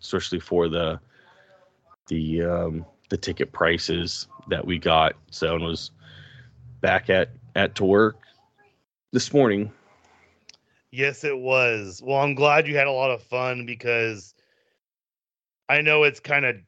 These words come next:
Speaker 2: it's, it's
Speaker 1: Even,
Speaker 2: hard.
Speaker 1: even, <laughs> even if it did take, um, an hour and a half longer to get down there because the Grapevine on I five and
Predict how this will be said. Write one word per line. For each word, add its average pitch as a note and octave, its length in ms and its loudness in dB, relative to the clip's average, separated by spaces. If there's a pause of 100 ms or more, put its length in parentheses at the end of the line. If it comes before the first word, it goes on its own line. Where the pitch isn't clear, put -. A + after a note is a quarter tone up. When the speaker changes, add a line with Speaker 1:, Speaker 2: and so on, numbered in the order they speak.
(140)
Speaker 2:
it's, B2+ 360 -8 (1040)
it's F3 180 2
Speaker 1:
Even, A#2+ 160 8
Speaker 2:
hard. G#3+ 160 8
Speaker 1:
even, E3 200 6 (280)
<laughs> - 260 -6
even F3 200 4
if E3+ 140 2
it C3+ 100 2
did C#3 220 4
take, A#2+ 380 2 (540)
um, G#2+ 360 6
an G#2+ 120 0
hour G#2+ 220 2
and G#2+ 80 0
a G2 40 -2
half G#2 240 -2
longer G2+ 340 0
to F#2+ 140 -12
get F#2 200 -4
down F#2+ 200 -2
there F#2 140 -4
because F2 720 -8
the F2+ 60 -6
Grapevine F2+ 480 -4
on E2+ 180 -8
I F#2 160 -2
five F2 480 -2
and E2+ 220 -8